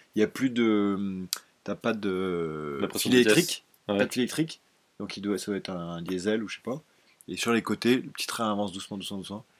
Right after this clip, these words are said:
Speaker 2: Ne
Speaker 1: Et là,
Speaker 2: tombe pas en panne.
Speaker 1: tu vois des rennes sur le côté.
Speaker 2: C'est vrai ?
Speaker 1: Mais c'était trop cool.
Speaker 2: <laughs>
Speaker 1: C'était trop cool. Aurore boréale, bien sûr, euh, en Laponie. Enfin, la totale.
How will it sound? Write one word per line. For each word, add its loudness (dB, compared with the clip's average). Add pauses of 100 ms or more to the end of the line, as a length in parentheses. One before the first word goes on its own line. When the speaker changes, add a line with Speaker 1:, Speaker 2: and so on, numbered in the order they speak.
(140)
Speaker 2:
Ne -2
Speaker 1:
Et 2
là, 2
Speaker 2:
tombe 4
pas -2
en 0
panne. -2 (100)
Speaker 1:
tu -6
vois -2
des -2
rennes -2
sur -12
le -12
côté. -12
Speaker 2:
C'est -2
vrai ? 6 (140)
Speaker 1:
Mais -6
c'était -8
trop -12
cool. -14 (260)
Speaker 2:
<laughs> -2
Speaker 1:
C'était -12
trop -14
cool. -8
Aurore 12
boréale, 12
bien 4
sûr, 0
euh, 0
en 2
Laponie. 0 (360)
Enfin, -4
la 2
totale. -4